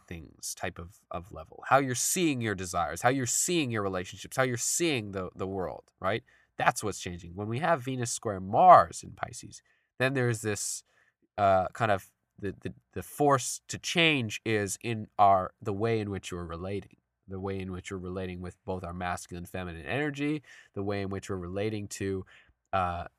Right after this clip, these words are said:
our, our dreams and our visions and our goals. So if your desires are changing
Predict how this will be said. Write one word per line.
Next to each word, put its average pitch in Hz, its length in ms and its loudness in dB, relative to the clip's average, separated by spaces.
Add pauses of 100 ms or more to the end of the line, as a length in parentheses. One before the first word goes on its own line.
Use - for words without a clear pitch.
(160)
our, 90 200 4
our 95 220 -2
dreams 110 500 -2
and 101 100 0
our 95 100 -2
visions 104 420 -4
and 104 120 2
our 101 100 2
goals. - 640 4 (400)
So 107 380 4 (240)
if - 160 -8
your 160 140 6
desires 139 480 12
are 110 80 0
changing 113 600 0